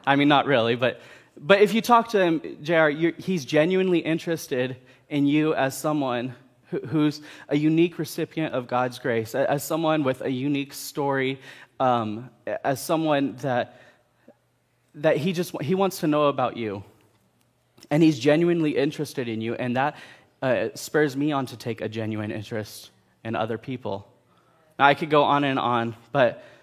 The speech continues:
but what I'm trying to say is we need to walk the talk. We need to spur one another on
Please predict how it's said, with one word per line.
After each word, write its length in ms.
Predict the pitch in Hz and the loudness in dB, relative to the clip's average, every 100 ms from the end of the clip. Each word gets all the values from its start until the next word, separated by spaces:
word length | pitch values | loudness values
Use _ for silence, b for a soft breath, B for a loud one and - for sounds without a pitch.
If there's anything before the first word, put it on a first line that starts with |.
| B - | B -6
but 80 | |
what 120 | 147 170 | 4 4
I'm 120 | 175 | 6
trying 200 | 175 175 | 4 2
to 60 | |
say 260 | 160 135 117 | 0 0 2
is 240 | 113 113 | 2 -2
we 140 | 143 131 | -6 -4
need 160 | 139 | -4
to 120 | 135 139 | -4 -2
walk 380 | 123 123 127 - - - | 2 2 0 -10 -20 -14
the 100 | 127 | -8
talk. 320 | - 110 - | -2 -2 -2
We 100 | 123 | -4
need 200 | 135 113 | -4 -6
to 100 | 160 | -10
spur 460 | - - 151 147 B B B - | -12 -8 -6 -6 B B B -8
one 180 | 127 | -4
another 440 | 127 127 127 123 120 | -2 -2 -4 -4 -4
on 440 | 113 117 110 107 | -2 -2 -2 -4